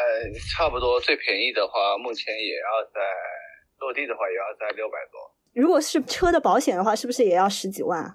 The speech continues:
Speaker 1: 它二零年之后呢，保险行业它费改，费改了之后呢，现在车辆的保险都比较便宜。基本上的话，
Speaker 2: 嗯。
Speaker 1: 像我们所有车型的话，均价不超过十万，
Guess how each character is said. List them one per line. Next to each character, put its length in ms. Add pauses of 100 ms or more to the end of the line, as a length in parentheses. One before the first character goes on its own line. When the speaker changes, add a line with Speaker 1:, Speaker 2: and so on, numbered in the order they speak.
Speaker 1:
它 100
二 140
零 140
年 160
之 120
后 200
呢， 80 (180)
保 100
险 140
行 180
业 300
它 140 (100)
费 100
改， 140 (240)
费 100
改 140
了 100
之 140
后 220
呢， 120
现 160
在 120
车 180
辆 140
的 80
保 180
险 160 (640)
都 200
比 100
较 160
便 140 (180)
宜。 80 (240)
基 160
本 220
上 180
的 100
话， 220
Speaker 2:
嗯。 40
Speaker 1:
像 200
我 220
们 340 (260)
所 160
有 140
车 220
型 160
的 120
话， 160
均 220
价 160
不 100
超 160
过 140
十 220
万， 180